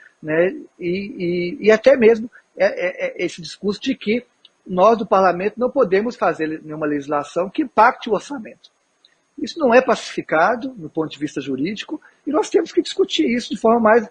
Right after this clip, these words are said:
mais qualificada aqui em Belo Horizonte. E quando você fala de algum projeto que nós apresentamos que não foi aprovado, nós defendemos, trabalhamos com o conceito de saúde única. Nós entendemos que a saúde humana, animal e ambiental estão interligadas.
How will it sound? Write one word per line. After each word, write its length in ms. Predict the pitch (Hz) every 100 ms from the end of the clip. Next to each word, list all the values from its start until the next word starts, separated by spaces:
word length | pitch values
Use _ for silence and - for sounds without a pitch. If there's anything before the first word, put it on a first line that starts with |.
| -
mais 200 | 196 196
qualificada 720 | 240 - - - 170 165 131
aqui 160 | 117 147
em 60 |
Belo 140 | 131 127
Horizonte. 520 | 120 120 123 - - _ - - _ -
E 200 | 208 208
quando 240 | - 196
você 80 | 175
fala 180 | 175 160
de 60 |
algum 120 | 156 170
projeto 320 | 156 156 -
que 60 |
nós 120 | 156 147
apresentamos 580 | - 147 135 135 139
que 100 | -
não 160 | 175 208
foi 180 | - 143
aprovado, 540 | - 123 120 190 196 _ _ _ _ _ -
nós 300 | 175 233 220 202
defendemos, 840 | 180 - 160 143 185 233 - - _
trabalhamos 560 | - 175 160 151 202 190
com 80 | 214
o 20 |
conceito 320 | 202 - 208
de 80 | -
saúde 340 | 220 233 220
única. 520 | 196 208 175 - 113 - _ _ _ _ -
Nós 160 | 147 165
entendemos 320 | 175 208 202
que 80 | 196
a 20 |
saúde 380 | - 202 208 175
humana, 500 | 165 180 156 131 131 _
animal 540 | - 196 185 151 151 151
e 80 | 156
ambiental 500 | 143 147 - 175 214
estão 300 | - 233 247
interligadas. 880 | 269 269 180 160 147 127 - -